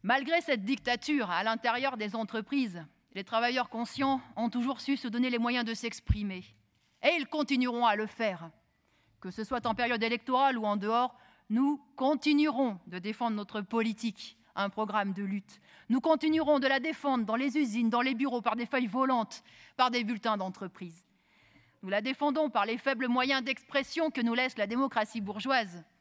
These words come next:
et qui pèsent peu au regard de ceux qui ont de l'argent, les maîtres de l'économie, qui peuvent se payer un quotidien, comme Dassault avec Le Figaro,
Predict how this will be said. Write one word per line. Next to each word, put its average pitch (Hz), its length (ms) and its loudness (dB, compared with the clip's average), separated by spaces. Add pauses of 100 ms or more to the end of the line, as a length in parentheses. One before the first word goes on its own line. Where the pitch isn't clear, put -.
(360)
et - 100 2
qui 330 160 0
pèsent 277 440 0
peu 302 260 0 (160)
au 226 100 2
regard 247 380 0
de 226 100 -4
ceux 269 180 -6
qui - 160 -10
ont 220 80 -4
de 214 100 -6
l'argent, 226 540 0 (280)
les 208 140 -2
maîtres 262 400 2
de 226 100 -2
l'économie, 233 640 0 (280)
qui 320 120 2
peuvent 349 220 6
se 320 120 -8
payer 320 400 0 (100)
un 285 160 4
quotidien, 240 720 0 (260)
comme 208 220 -2
Dassault 226 460 -2
avec 202 200 -4
Le 208 120 -2
Figaro, 226 560 0